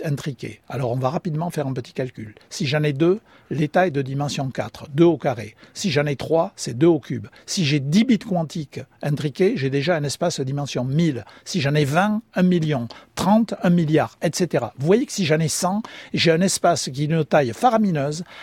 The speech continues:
La capacité de stocker l'information et de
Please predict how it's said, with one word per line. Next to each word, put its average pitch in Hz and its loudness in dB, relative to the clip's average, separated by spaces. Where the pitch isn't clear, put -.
La 135 2
capacité 226 0
de 110 -8
stocker 240 0
l'information 165 -2
et 151 0
de 139 2